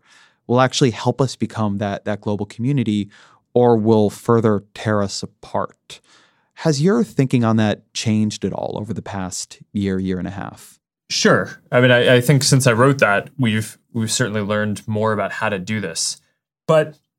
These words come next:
Speaker 2: the big thing that I was thinking about when I wrote that was how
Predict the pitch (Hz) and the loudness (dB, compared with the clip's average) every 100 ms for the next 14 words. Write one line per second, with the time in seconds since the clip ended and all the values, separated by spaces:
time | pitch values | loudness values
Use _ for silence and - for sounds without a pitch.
0 | - 180 214 277 - 170 147 123 113 - | 2 6 8 6 2 4 6 4 4 2
1 | 104 101 98 92 87 87 87 - - _ | 0 0 -2 -2 -4 -6 -8 -12 -14 _
2 | _ _ _ - 123 120 113 - - _ | _ _ _ -2 2 2 2 -2 -8 _
3 | _ _ _ _ _ - - 143 139 139 | _ _ _ _ _ -12 -4 0 2 2
4 | 143 | -2